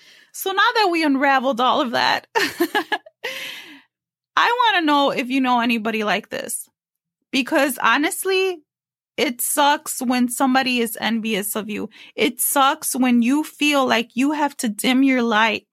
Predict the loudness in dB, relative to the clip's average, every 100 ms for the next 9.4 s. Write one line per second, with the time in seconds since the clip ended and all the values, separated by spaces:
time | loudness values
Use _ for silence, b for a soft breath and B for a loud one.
0 | -8 -2 0 -2 b b _ -4 2 2
1 | 2 2 2 0 -2 -2 -2 2 2 2
2 | 2 0 0 2 2 2 2 0 0 -2
3 | 0 -2 -4 0 0 0 -4 -8 -8 -14
4 | -18 _ -8 -2 2 2 2 0 0 2
5 | 0 0 -2 0 -2 -2 -2 -2 -4 -8
6 | _ -6 0 2 2 2 0 0 0 0
7 | -2 0 0 2 2 2 2 0 -4 -2
8 | 0 0 -4 -12 _ _ _ -6 -4 -2
9 | 0 2 2